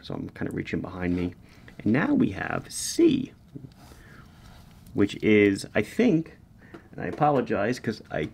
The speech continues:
might have messed them up already. Uh, no, not this one. This is the very, very dark gray. No, this is the black dial. <laughs> Ha! So this is like the black dial, the P Y O twenty-six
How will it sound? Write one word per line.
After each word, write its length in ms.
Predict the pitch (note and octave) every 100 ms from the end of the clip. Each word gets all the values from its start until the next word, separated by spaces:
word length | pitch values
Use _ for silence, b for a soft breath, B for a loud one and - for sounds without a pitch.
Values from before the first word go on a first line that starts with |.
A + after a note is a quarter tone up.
| -
might 100 | A2
have 80 | G#2
messed 220 | G#2+ -
them 100 | F2+
up 140 | F2+
already. 380 | D#2 G2+ D#2 D2+ B B -
Uh, 420 | G#2+ G#2+ G#2 G#2+ G#2
no, 200 | G#2 A2+
not 200 | A2+ B2+
this 180 | - -
one. 200 | G#2+ G#2+ B B -
This 180 | C#3
is 300 | D#3+ D3 C3+
the 320 | B2+ - A2+ G#2+
very, 280 | A2+ A#2+
very 260 | B2 A2+ A#2
dark 500 | - G2+ - - -
gray. 680 | - A2 G#2+ G#2+ G#2+ A2 C3+ - _ - -
No, 100 | A#2+
this 180 | A#2 B2+
is 60 |
the 80 | A#2
black 320 | G#2 G2+ F#2+
dial. 280 | C#2+ B1 -
<laughs> 20 | -
Ha! 180 | - B B B B B B B
So 120 | - G#2+
this 180 | A2+
is 160 | A#2+ G#2+
like 160 | F#2+ F#2+
the 80 |
black 300 | E2 D2+ -
dial, 260 | - - -
the 80 | -
P 200 | - G2+
Y 120 | F#2+
O 80 | F2
twenty-six 500 | - E2+ - E2